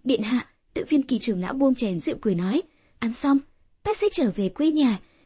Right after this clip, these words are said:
trở về tộc quần. Trước khi đi, ta rất thành tâm mời La Phong điện hạ đi tới chỗ Kim Giác tộc quần ta sinh sống." La Phong giật mình, "Đi tới chỗ Kim Giác tộc quần sinh sống à?" "Điện hạ, tộc quần Kim Giác, ta dù sao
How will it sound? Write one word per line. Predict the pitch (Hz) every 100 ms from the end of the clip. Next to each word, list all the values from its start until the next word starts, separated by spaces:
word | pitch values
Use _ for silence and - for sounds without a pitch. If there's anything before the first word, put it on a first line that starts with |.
| -
trở | - 233
về | 226
tộc | 208 220 -
quần. | 214 170 _ _
Trước | - 427 427
khi | 269
đi, | 220 226 - _ _ _ -
ta | 349
rất | 415 -
thành | 247
tâm | 214 247 233
mời | 202
La | 196
Phong | 226 240 220
điện | 202
hạ | 202 208 -
đi | 247
tới | 226
chỗ | 220 - -
Kim | 294 285
Giác | 349 349
tộc | 285 233
quần | 208 190
ta | 214
sinh | - 277
sống." | - 220 302 - _ _ -
La | 381 370
Phong | 339
giật | 311 277
mình, | 233 220 170 _ _ -
"Đi | 302 359
tới | 339
chỗ | - -
Kim | - 311
Giác | 302 415 -
tộc | -
quần | 226
sinh | - 285
sống | 269 233 202
à?" | 262 165 _ _ _ -
"Điện | - 233
hạ, | 254 240 - _
tộc | 285 -
quần | 247
Kim | 214 254
Giác, | 294 349 _ _ _
ta | - 311
dù | 302
sao | 247 302 311